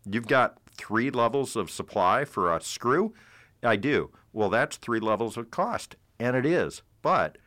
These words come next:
if it's make the product or not, the cost is worth it. So I wanna frame the question of how long is it gonna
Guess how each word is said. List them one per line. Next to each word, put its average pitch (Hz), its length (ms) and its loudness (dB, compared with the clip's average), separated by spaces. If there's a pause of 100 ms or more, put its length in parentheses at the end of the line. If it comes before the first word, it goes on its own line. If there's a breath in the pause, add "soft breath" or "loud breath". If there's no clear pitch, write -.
(800 soft breath)
if 110 280 0
it's - 500 -2 (240)
make 110 380 0 (160)
the 113 80 -4
product 113 460 2
or 85 100 -4
not, 113 460 -2 (160)
the 101 100 -6
cost - 540 -2 (240)
is 101 200 -6
worth 160 220 -2
it. - 160 -8 (220 soft breath)
So 127 400 2 (180 loud breath)
I 123 60 0
wanna 135 400 2 (260)
frame 151 300 -2
the 127 80 -2
question 95 440 -2
of 92 260 -2 (440 soft breath)
how 143 240 0
long 147 240 4
is 104 140 0
it 110 60 -2
gonna 101 420 -2